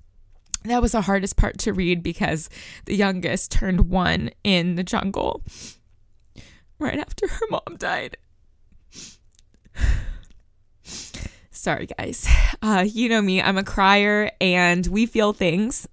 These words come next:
here on News du Jour. We're not gonna gloss over really emotional things in these stories. Anyway, the children of this area of Colombia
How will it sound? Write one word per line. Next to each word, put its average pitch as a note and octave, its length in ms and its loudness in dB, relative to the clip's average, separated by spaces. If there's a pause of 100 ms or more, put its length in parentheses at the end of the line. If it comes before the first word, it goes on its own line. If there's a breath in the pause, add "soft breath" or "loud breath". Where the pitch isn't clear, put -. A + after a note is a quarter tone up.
here F#3 380 2
on F3+ 260 4
News F3+ 220 4
du F#3 140 0
Jour. F#3 360 6
We're G3 100 4
not F3+ 180 4
gonna G3 160 0
gloss F3 460 4
over F#3 520 4 (460 loud breath)
really G#3 260 2
emotional F#3 640 2
things F3 480 2
in F#3 160 0
these E3+ 160 0
stories. - 560 -2 (260)
Anyway, F3 560 2 (800)
the G3 140 4
children C4+ 500 2
of F3+ 320 2
this F#3 320 2
area F3+ 320 6
of E3 100 0
Colombia D#3 720 2